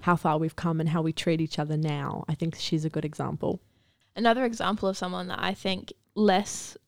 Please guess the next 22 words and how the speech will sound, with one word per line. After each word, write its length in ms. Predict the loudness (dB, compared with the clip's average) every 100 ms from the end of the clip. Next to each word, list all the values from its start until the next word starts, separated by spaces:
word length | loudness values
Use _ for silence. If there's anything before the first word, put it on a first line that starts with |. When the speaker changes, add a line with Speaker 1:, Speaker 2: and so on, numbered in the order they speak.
| _
Speaker 2:
well 220 | -2 0
known 320 | 2 0 -2 0
is 240 | 0 2
Muriel 440 | 2 4 4 2
Matters, 640 | 2 0 0 0 0 -4 -16 _ _ _ -8
a 60 | -4
South 280 | 0 0
Australian 760 | -2 -4 -2 0 0 0 0 -2 _ _ _ _
feminist 580 | -4 -2 -2 -4 -4 -4
activist 600 | -4 -2 0 0 -2 -6
and 200 | -6 -4
journalist. 840 | -4 -2 -2 -2 -4 -6 -12 -14 -20 -20
Speaker 1:
Is 80 | -4
she 120 | 2
the 100 | 4
one 100 | 4 4
that 120 | 2
chained 280 | 4 4 4
herself 400 | 2 0 -2 -2
to 440 | 0 2 2 0 -4 0
Parliament 340 | 0 2 0
House? 380 | -2 -6 -12